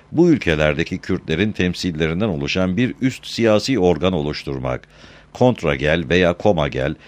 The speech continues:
ve bu organın alacağı kararların her ülkedeki Kürt partisi veya partileri tarafından takibini sağlamak.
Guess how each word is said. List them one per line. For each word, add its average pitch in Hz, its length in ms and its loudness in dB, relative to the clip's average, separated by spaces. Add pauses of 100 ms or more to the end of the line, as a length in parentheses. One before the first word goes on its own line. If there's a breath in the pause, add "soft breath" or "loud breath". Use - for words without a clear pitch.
(160 loud breath)
ve 113 180 2
bu 147 140 6
organın 110 360 2
alacağı 85 440 0
kararların 71 520 -2
her 120 120 0
ülkedeki 110 500 -2
Kürt 135 340 -2
partisi 76 480 -2
veya 71 240 0
partileri 87 480 0
tarafından 80 560 -2
takibini 76 600 0
sağlamak. 64 580 -4